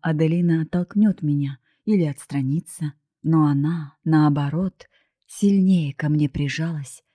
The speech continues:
и ответила на поцелуй. В это мгновение для меня все вокруг перестало существовать. И, наверное, я бы даже не вспомнил, где нахожусь, если бы не внезапное сильное жжение в районе сердца.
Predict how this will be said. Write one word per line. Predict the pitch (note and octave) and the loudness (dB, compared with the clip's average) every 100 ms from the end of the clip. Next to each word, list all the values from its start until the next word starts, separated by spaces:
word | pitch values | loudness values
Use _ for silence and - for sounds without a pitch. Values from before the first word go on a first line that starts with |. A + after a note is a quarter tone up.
| _ - | _ -4
и | D3 | -4
ответила | C#3+ B2+ D3 - D3+ C#3+ | -4 -4 -6 -4 -4 -4
на | C#3 | -4
поцелуй. | - - C#3 C3 - _ _ _ _ _ _ _ _ _ _ - | -8 -10 -8 -8 -14 _ _ _ _ _ _ _ _ _ _ -6
В | F3 | -2
это | E3+ - E3+ | -2 0 0
мгновение | E3+ E3+ D#3+ D#3+ F#3+ F3+ D#3 D#3 D3+ _ | 2 2 0 -2 -2 -2 -4 -10 -14 _
для | E3+ F3 | 0 2
меня | F3 E3 F3+ | 4 2 0
все | E3+ - E3 | -4 -4 -2
вокруг | D#3+ D#3 F#3 F3+ - | -2 -2 -2 -4 -4
перестало | E3 D#3+ - E3 E3 | -4 -4 -4 -4 -4
существовать. | - D#3 D#3+ - D3+ D3 D3+ - - _ _ _ _ - | -6 -10 -10 -6 -6 -6 -8 -16 -20 _ _ _ _ -2
И, | F3+ | 2
наверное, | F#3 D#3+ F#3 F#3 D#3+ D3+ D3+ _ _ - | 2 0 -4 -2 -4 -4 -8 _ _ -6
я | F3+ | -2
бы | E3+ | 0
даже | E3+ E3+ F#3 | -2 0 0
не | F#3+ | 0
вспомнил, | - - B3 A#3+ F#3 E3+ E3 | -4 -8 0 2 2 0 0
где | D#3+ F3+ | 0 0
нахожусь, | F3 G3+ G3 F#3+ D#3 - _ _ _ | 0 -2 -4 -4 -6 -12 _ _ _
если | F3 D#3+ F3+ - E3 | -4 -2 -4 -4 -4
бы | D#3+ | 0
не | E3+ D#3+ | 2 2
внезапное | D#3+ D#3+ D3+ F#3 F#3+ - D3+ C#3+ | 2 2 -2 -6 -6 -6 -4 -4
сильное | - - F#3+ F3+ D#3 D3+ | -6 -4 0 2 2 0
жжение | D3 C#3+ F#3+ G3 E3 D#3 | 0 -2 0 2 2 0
в | |
районе | D#3+ E3 F#3+ G3+ | 0 0 2 0
сердца. | - - E3+ - - | -2 -8 -8 -10 -14